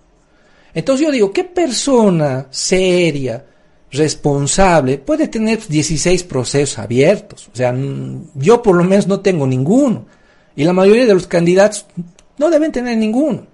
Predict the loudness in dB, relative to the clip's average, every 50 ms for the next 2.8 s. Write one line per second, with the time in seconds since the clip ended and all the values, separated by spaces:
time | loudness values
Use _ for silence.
0 | _ _ _ -6 -4 -2 0 0 0 0 0 0 0 2 4 4 6 6 6 6
1 | 4 2 -2 -4 -4 -2 -2 -2 -4 -4 -4 -2 0 2 2 2 0 -2 -4 -4
2 | -4 -4 -2 -2 -2 -2 -2 -6 -6 -4 -4 -6 -6 -6 -8